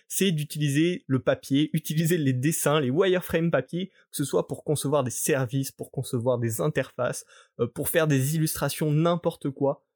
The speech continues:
Je vous recommande vraiment de commencer tous vos projets sur papier, parce que c'est rapide, ça vous,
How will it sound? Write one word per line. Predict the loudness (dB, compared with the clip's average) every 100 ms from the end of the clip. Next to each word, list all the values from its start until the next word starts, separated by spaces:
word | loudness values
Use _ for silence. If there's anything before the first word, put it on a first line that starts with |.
| _
Je | -2 0
vous | 2 0 2
recommande | 2 2 0 2 2
vraiment | 0 0 0
de | -4
commencer | -6 -8 -4 -6 -8
tous | -2 0 2
vos | 2
projets | 0 0 2 2 0
sur | -2 -6
papier, | -6 -8 -12 -6
parce | -6 -2
que | -2 0
c'est | 0 2
rapide, | 0 0 -2 -2 -6 _ _
ça | -4 -2
vous, | 0 -2